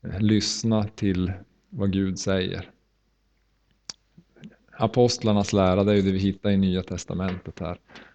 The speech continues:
Evangelierna och, och breven. Att hålla fast vid det utan att släppa taget.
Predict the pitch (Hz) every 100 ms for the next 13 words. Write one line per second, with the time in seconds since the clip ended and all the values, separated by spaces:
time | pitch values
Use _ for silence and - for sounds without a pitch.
0 | _ 98 95 95 95 90 92 85 85 87
1 | 90 - - 98 90 92 85 - - 104
2 | - 110 101 95 117 104 - - - -
3 | _ _ _ _ - _ _ _ - 107
4 | 98 98 107 85 98 113 104 104 104 98
5 | - 90 - 90 101 92 92 92 - -